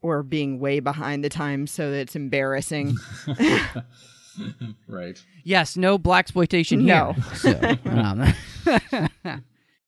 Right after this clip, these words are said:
Speaker 3: but I, I found that to be something that it really drew, drew me back in, you know, rewatching this, this time, how there was,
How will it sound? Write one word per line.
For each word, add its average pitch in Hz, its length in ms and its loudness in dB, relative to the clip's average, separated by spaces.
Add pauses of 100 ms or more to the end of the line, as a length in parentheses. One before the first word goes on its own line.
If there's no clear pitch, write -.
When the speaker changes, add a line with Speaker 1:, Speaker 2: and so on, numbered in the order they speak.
Speaker 3:
but 170 140 -10
I, 151 160 -4
I 156 120 0
found 175 340 -6
that 143 260 -4
to 139 100 -4
be 123 280 -4
something 120 400 -6
that 104 220 -4 (560)
it 143 180 -4
really 185 400 4
drew, 147 340 -6 (140)
drew 151 260 2
me 156 160 0
back 135 340 -2
in, 131 500 0
you 135 140 4
know, 131 140 6
rewatching 131 720 0
this, 104 260 -6
this 120 220 -8
time, 113 460 -4 (640)
how 151 640 2
there 131 340 4
was, 123 600 -2